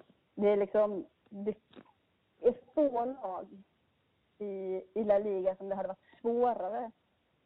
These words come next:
skulle jag vilja säga, för Guidetti att gå och, eh, ta en startelvaplats i anfallet när du har de tre stjärnorna. Eh, och han har ändå kommit in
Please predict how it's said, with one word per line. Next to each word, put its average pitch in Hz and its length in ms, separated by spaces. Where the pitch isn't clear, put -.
skulle 214 240
jag 190 60
vilja 185 240
säga, 190 400
för 196 100
Guidetti 196 460
att 190 100
gå 190 280
och, - 400
eh, 180 340
ta 175 320
en 196 360
startelvaplats 196 760
i 208 40
anfallet 202 540
när 180 180
du 196 60
har 185 180
de 185 240
tre - 320
stjärnorna. 202 680
Eh, 196 320
och 214 140
han 214 120
har 220 80
ändå 226 200
kommit 202 340
in 202 380